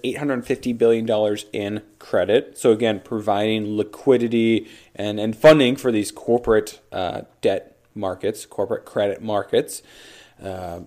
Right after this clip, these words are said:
a municipal liquidity facility, which will offer as much as five hundred billion dollars in lending to states and municipalities. So,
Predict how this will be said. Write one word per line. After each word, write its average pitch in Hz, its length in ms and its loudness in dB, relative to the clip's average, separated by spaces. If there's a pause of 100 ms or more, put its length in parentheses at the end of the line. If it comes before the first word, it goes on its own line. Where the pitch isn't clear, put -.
a 110 240 -6
municipal 143 720 4
liquidity 135 480 2
facility, 123 540 0
which 110 240 -4
will 101 200 2
offer 101 320 0
as 98 100 -6
much 95 180 -10
as 95 120 -12
five 90 220 -6
hundred 95 180 -12
billion 92 260 -4
dollars 90 340 -4
in 92 60 -12
lending 95 360 -6
to 110 100 -18
states - 340 -8
and 104 80 -10
municipalities. 98 840 -4
So, 120 360 4